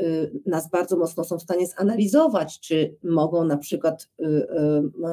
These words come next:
grywalizować w jakiś sposób nasze romantyczne związki, aby były może bardziej romantyczne czy bardziej gorące.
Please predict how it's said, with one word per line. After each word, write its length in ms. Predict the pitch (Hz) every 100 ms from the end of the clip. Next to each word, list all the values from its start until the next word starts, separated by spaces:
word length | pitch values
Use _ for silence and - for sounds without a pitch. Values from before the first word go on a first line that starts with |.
| 165 -
grywalizować 1120 | 185 175 196 247 220 226 220 247 349 220 151
w 40 |
jakiś 300 | 151 156 156
sposób 440 | - 175 165 147 165
nasze 320 | 151 - 143 - _ -
romantyczne 560 | 190 165 156 160 - 160
związki, 360 | 170 170 -
aby 160 | 160 156
były 240 | 165 175
może 240 | 165 165 147
bardziej 380 | 160 160 165
romantyczne 600 | 170 160 151 156 - 170
czy 100 | 175
bardziej 320 | 151 160 160 156
gorące. 500 | 156 156 156 208